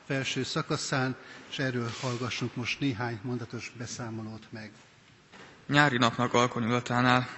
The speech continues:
Speaker 2: megállék a kanyargó Tiszánál, ott, hol a kis túr siet beléje, mint a gyermek anyja kebelére.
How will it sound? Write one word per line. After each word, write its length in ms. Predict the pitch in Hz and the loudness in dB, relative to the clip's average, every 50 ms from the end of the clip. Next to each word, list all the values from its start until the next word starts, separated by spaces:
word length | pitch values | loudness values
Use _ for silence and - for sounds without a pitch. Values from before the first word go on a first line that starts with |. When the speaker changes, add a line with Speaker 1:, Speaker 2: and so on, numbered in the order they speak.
| - - - | -16 -12 -4
Speaker 2:
megállék 460 | - 123 123 123 117 113 110 117 - | 0 2 6 8 8 8 6 2 -2
a 60 | - 113 | -2 -2
kanyargó 440 | - 117 120 113 113 110 107 113 | -2 0 0 0 0 0 -2 -4
Tiszánál, 680 | 113 - 123 117 - - 120 120 123 123 123 120 120 - - - - - - - | -4 -4 -4 -4 0 0 2 2 4 4 2 2 0 -4 -10 -14 -18 -20 -8 -2
ott, 460 | - 131 135 - - - - - - - - - | 2 2 2 2 0 -8 -14 -14 -14 -16 -14 -6
hol 120 | - 113 110 | -4 -2 -2
a 60 | 123 | 0
kis 220 | - 143 135 - | 0 2 2 2
túr 180 | - - 123 120 | 2 2 2 2
siet 320 | - - 127 117 117 117 | 2 2 2 2 2 2
beléje, 480 | 113 117 117 120 117 123 123 123 123 - - - - - - - - - - | 2 0 0 2 4 4 4 4 2 0 -4 -14 -16 -18 -18 -18 -18 -12 -6
mint 180 | - 120 120 - | -4 -2 0 0
a 20 | |
gyermek 380 | 120 131 123 123 113 117 113 - | 4 4 4 4 4 2 2 2
anyja 220 | 117 117 110 107 | 2 0 0 0
kebelére. 560 | - - 113 110 107 107 107 107 113 113 110 | -2 -4 -4 -2 -2 -4 -4 -4 -6 -6 -8